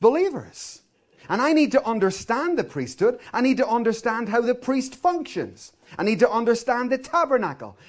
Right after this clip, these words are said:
I need to understand, most importantly, and listen to this one, guys, I need to understand how to draw near to God. How to come into the Holy of Holies now as I live on earth.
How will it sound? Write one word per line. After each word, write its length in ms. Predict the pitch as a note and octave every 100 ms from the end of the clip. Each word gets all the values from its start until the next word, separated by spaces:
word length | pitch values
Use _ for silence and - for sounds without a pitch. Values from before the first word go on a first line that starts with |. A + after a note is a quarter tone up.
| -
I 80 | G3+
need 140 | B3+
to 100 | B3
understand, 520 | A#3 G#3+ A#3+ A#3+ B3
most 240 | A#3+ A#3+ A3+
importantly, 760 | G3+ F#3+ D#4+ E4 A#3 E3+ F#3+
and 180 | D#3+ D#3+
listen 300 | A3 A#3 A#3+
to 100 | A#3+
this 220 | C4 A#3+
one, 180 | F3+ C#3
guys, 440 | C#3 D3+ G3 - _ _ _ -
I 80 | F3+
need 160 | A#3+ A3+
to 100 | B3
understand 640 | B3 A3+ A3 D4 B3 G#3+
how 140 | A#3 A#3+
to 100 | F#3+
draw 380 | A3+ B3 A#3+
near 240 | A#3 A3+ G#3+
to 80 | G3
God. 400 | G3 E3+ G#2 - _ _ _ _ _ _ _ -
How 140 | G#3+
to 100 | B3
come 220 | A#3 B3
into 300 | C4 A3+ F#3+
the 120 | G#3+ G3
Holy 500 | - A#3+ B3+ B3 A#3+
of 120 | -
Holies 720 | B3 A#3 F#3 B2 F2+ - - _ _ _ -
now 480 | E3 G#3+ A3+ F#3+ C#3
as 160 | D#3 F#3+
I 100 | G3
live 320 | G#3+ G#3+ D#3
on 120 | F3
earth. 420 | G#3+ D#3+ - _